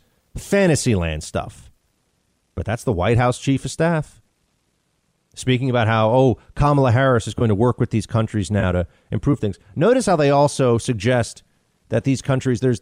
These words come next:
the only reason they're having problems is natural disasters, you know, economic issues that are, I'm sure, beyond, beyond their control. I mean, here's,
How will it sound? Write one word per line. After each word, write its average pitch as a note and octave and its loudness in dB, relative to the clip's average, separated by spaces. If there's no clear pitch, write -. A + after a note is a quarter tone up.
the D#3 4
only A3+ 4
reason F3+ 4
they're D3 2
having C3 0
problems A#2+ 0
is F#2 -6
natural C#3 0
disasters, A2+ 0
you G2+ -8
know, F#2 -2
economic C3 0
issues B2 2
that A2+ 0
are, G#2 0
I'm C#3+ 2
sure, B3 2
beyond, B2 0
beyond A#2 0
their G#2+ 0
control. C3 -2
I - 2
mean, A#2 2
here's, A#3+ 0